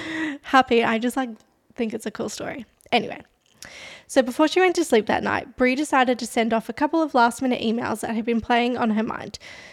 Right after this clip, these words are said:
She was sitting on her bed listening to music when she heard a voice outside of her window.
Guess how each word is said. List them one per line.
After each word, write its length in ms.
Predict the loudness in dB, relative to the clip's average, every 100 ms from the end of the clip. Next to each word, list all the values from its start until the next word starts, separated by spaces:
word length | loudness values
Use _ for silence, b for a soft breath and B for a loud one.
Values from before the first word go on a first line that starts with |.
| B
She 180 | -2 0
was 100 | 0
sitting 280 | 0 2 2
on 140 | 2
her 200 | 2 2
bed 400 | 4 4 4 2 -6
listening 340 | -8 -4 -4
to 140 | -2 -2
music 440 | 0 0 -4 -2
when 120 | -2
she 140 | 0 0
heard 220 | 2 0
a 20 |
voice 300 | 2 2 2
outside 380 | 0 -4 -4 -6
of 80 | -2
her 100 | -2
window. 540 | 0 0 0 -2 -4